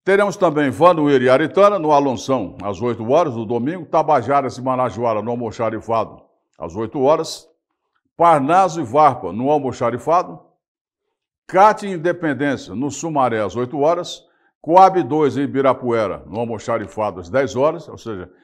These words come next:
tem, tem jogo aí em tudo quanto é lugar da cidade.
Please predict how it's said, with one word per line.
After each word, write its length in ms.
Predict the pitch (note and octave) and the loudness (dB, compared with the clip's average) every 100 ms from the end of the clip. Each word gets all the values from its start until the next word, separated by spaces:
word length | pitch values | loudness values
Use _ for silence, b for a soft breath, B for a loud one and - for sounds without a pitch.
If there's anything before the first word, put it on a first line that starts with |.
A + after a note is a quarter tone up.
| b b | b b
tem, 300 | - B2+ G#2+ | -10 -8 -10
tem 260 | F2+ C3+ B2+ | -10 -8 -4
jogo 300 | G#2+ D#3 D3+ | -2 0 -2
aí 80 | D3+ | -4
em 60 | |
tudo 180 | F3+ G3 | -8 -12
quanto 200 | F3+ E3 | -12 -6
é 40 | E3+ | -6
lugar 300 | C#3+ D#3 E3 | -4 -4 -4
da 100 | D#3+ | -6
cidade. 500 | F3 F3 C#3 - | -6 -2 -2 -4